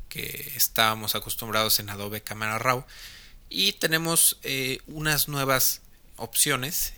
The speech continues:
eh, de hecho, en, creo que en el, la versión uno punto uno, eh, salió esta, este nuevo parámetro que se llama claridad,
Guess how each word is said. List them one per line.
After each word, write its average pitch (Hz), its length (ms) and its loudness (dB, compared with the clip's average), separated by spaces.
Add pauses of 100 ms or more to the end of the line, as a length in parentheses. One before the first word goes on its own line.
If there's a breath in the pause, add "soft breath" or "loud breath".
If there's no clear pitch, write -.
eh, - 380 -12
de 117 200 -4
hecho, 117 540 -2
en, 113 200 -12
creo 131 300 2
que 127 120 0
en 117 120 -2
el, 107 360 -4 (140)
la 117 140 0
versión 110 320 0
uno 127 220 -6
punto 123 300 -6
uno, 127 320 -6 (420 loud breath)
eh, - 140 -14
salió 113 400 4
esta, 110 480 2
este 110 260 0
nuevo 113 300 -4
parámetro 123 640 2
que 110 120 -6
se 110 120 -6
llama 107 260 -10
claridad, 113 640 -4